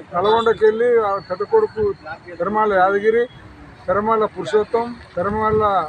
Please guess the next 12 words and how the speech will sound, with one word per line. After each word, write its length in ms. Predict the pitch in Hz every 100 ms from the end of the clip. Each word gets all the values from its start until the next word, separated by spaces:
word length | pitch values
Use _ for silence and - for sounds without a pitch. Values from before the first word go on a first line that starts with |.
| - 156
రవి, 320 | 175 220 240 - - - - - - -
వీళ్ళు 400 | 185 226 220 202
ముగ్గురు 440 | 180 175 185 247 233
కలిసి 520 | 220 - 233 196 165 - - - -
నాలుగు, 500 | 175 208 214 208 196
నా-, 240 | 180 185 175
నాలుగు 300 | 196 220 220
లోడుల, 600 | 220 214 214 202 185 156 - - - - -
ఆ, 240 | 170 170
మన 200 | 165 170 170 165 156 151 156 - - - -
కడీలు 360 | 190 240 240 220
తీసుకొచ్చిండు. 720 | 208 - 214 208 214 208